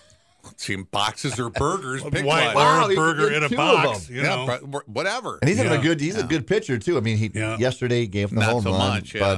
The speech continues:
Speaker 3: but, uh, he's still doing well. Our bullpen's still good, but losing those three pitchers is gonna hurt.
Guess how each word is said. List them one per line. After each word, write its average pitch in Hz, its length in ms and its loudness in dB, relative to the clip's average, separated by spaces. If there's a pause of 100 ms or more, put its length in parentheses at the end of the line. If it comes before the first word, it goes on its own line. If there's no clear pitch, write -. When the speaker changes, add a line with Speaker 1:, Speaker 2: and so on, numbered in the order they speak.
(100)
Speaker 3:
but, 101 80 0
uh, 98 100 2
he's 110 160 -2
still - 220 -2
doing 101 220 0
well. 90 160 0
Our 160 80 0
bullpen's 196 440 -2
still 110 300 0 (240)
good, 120 200 2
but 95 80 0
losing 101 260 0
those 90 160 -2
three 92 180 -2
pitchers 87 400 -2
is 73 120 -12
gonna 71 160 -8
hurt. 85 260 -4